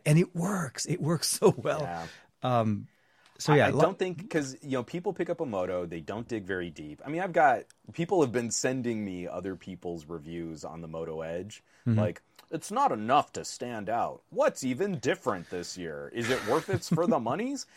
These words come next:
Speaker 2: And you're like, "I get it. You, you, you turned the phone on and you put in a Gmail account,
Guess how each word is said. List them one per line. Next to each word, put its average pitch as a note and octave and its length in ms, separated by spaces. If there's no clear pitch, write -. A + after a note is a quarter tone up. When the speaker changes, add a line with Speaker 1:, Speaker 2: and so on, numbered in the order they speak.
Speaker 2:
And C#3 160
you're D3 100
like, C#3 220
"I B2 80
get B2+ 380
it. A#3 260
You, A#2 320
you, A#2+ 440
you G#2 180
turned G#3 340
the - 100
phone E3+ 300
on D2+ 420
and F2+ 180
you F2+ 120
put C3+ 260
in D3 160
a C#3 60
Gmail D#2+ 800
account, D2 480